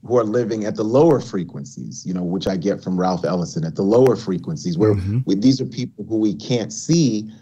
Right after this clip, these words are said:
Speaker 1: unless we criminalize them and stereotype them and make fun of them and publicly humiliate them for existing,
Speaker 2: Yeah.
Speaker 1: right? So I have,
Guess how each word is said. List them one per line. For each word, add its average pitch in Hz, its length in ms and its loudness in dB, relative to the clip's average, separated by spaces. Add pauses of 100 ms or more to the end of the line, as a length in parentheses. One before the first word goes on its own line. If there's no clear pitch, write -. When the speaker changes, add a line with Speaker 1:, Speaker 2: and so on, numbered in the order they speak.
(140)
Speaker 1:
unless 113 360 0
we 104 140 4
criminalize 92 840 2
them 87 220 -2
and 82 100 -2
stereotype 98 840 2
them 85 280 -4 (240)
and 101 140 0
make 107 220 2
fun 127 260 4
of 90 140 2
them 87 320 0
and 90 180 -2
publicly 104 460 2
humiliate 95 800 2
them 90 180 -2
for 87 160 -4
existing, 87 600 0 (120)
Speaker 2:
Yeah. 117 160 4
Speaker 1:
right? 110 220 2 (280)
So 139 120 4
I 147 100 6
have, 165 180 4